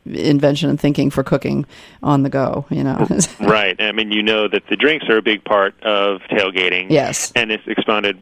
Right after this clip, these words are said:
Speaker 2: expanded way beyond beer to include wine also, and
Speaker 1: Mm-hmm.
Speaker 2: the single-serving plastic bottles of wine have become very popular in
Speaker 1: Hmm.
Speaker 2: part because of tailgating. Um, but the, the blender is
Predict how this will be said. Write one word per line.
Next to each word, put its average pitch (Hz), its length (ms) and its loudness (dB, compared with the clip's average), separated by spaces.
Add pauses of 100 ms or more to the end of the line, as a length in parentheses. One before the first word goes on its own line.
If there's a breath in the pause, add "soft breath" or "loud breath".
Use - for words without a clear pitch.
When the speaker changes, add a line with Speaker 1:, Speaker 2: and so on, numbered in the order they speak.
(120)
Speaker 2:
expanded 107 440 0
way 117 520 2
beyond 90 600 -2
beer 113 320 2
to 139 140 0
include 202 300 0
wine 104 460 0
also, 107 320 2
and 175 240 2
Speaker 1:
Mm-hmm. - 40 0
Speaker 2:
the 113 140 2 (140)
single-serving 123 600 0
plastic 107 420 -2
bottles 101 400 2
of 92 120 0
wine 90 440 0
have 95 180 -8
become 98 240 -2
very 92 180 2
popular 95 500 0
in 101 120 0
Speaker 1:
Hmm. 277 60 4
Speaker 2:
part 139 180 0
because 98 260 -2
of 92 80 -4
tailgating. 92 520 0 (560 loud breath)
Um, 107 400 0 (280)
but 113 440 0 (320)
the, 113 540 2 (120)
the 113 80 2
blender 113 640 0 (440 loud breath)
is 120 360 2